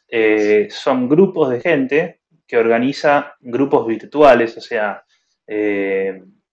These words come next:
todo, todo simulado, o sea, para estar en una, en un ambiente virtual, en donde vos formás parte de un grupo de personas que ellos son los, digamos,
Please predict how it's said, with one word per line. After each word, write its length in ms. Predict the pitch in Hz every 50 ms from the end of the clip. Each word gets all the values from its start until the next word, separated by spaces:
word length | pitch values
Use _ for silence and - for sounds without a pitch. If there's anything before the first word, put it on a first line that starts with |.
| _ _ _ _ _ _ _ _ _ _
todo, 380 | - 131 131 135 123 120 - -
todo 220 | - 143 151 147
simulado, 760 | 147 - 123 117 113 113 117 123 131 135 139 143 147 151 151
o 180 | 147 - _ _
sea, 320 | _ - - 117 117 113 -
para 180 | 107 107 104
estar 500 | 101 - _ - 120 123 131 135 117 - _ _ _ _ _ _ _
en 100 | _ 113
una, 140 | 113 120 120 -
en 100 | 113 117
un 80 | 123 123
ambiente 400 | 120 117 123 127 127 120 - 120
virtual, 600 | 113 107 104 - 131 131 120 110 104 101 - - _ _ _ _ _ _ _ _
en 160 | - 113 113
donde 580 | 113 113 113 113 110 110 110 113 113 - _ _ _ _
vos 580 | _ 123 127 131 143 147 - - - _ _ _ _
formás 400 | _ - 123 117 117 131 135 135
parte 320 | - 143 139 - - 139
de 80 | 135 135
un 120 | 139 143 139
grupo 340 | 147 151 156 151 156 156 147
de 80 | 139
personas 880 | 139 143 143 - - 170 165 165 165 170 180 - - - _ _ _ _ _ _ _ _
que 180 | _ 120 117 120
ellos 500 | 123 120 139 135 131 - - - - _ _
son 320 | - - 127 123 120 113
los, 420 | 113 110 110 - - - - _ _
digamos, 460 | - 113 117 117 117 120 113 110